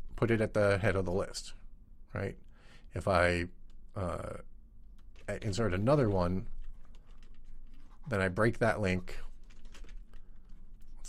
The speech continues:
Let's start over. I insert one at six. I'm gonna draw it like that. <laughs> Now I insert another one, right? So I break this link,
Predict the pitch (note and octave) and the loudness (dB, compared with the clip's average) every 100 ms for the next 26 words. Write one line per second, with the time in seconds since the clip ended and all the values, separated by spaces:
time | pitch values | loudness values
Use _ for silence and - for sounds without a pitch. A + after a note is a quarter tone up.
0 | - - - - - - - - - - | -10 -12 -10 -10 -10 -12 -14 -14 -14 -12
1 | - - G#2 - - F#2+ F2 E2 - - | -10 -2 0 0 0 2 2 -2 -6 -10
2 | - - - - - - - - - - | -10 -10 -8 -8 -8 -8 -8 -8 -6 -6
3 | - - G#2 F#2+ E3+ E3 D3 C3+ - - | -6 -2 0 2 4 6 6 6 4 6
4 | B2 - - - - - - - - - | 4 4 -4 -6 -8 -6 -8 -8 -8 -6
5 | - - - F#2 F#2 F2 G#2 F2+ F#2 - | -6 -4 -2 -2 0 2 2 2 2 -2
6 | D#2 - - - - - - - - - | -2 -2 -4 -4 -6 -8 -8 -8 -8 -8
7 | - - - - - A#2+ C#3 C3 B2 D3+ | -8 -10 -12 -10 4 10 12 12 10 6
8 | A#2 B2+ B2+ A2 G#2 A2+ A#2 - - - | 8 8 8 8 6 4 0 -4 -8 -8
9 | - - G#2 F#2+ - F#2+ F2+ F2+ B2 A#2+ | -10 -2 0 0 2 2 2 2 2 4
10 | B2+ A2+ A2+ G#2+ - - | 2 2 4 2 0 -8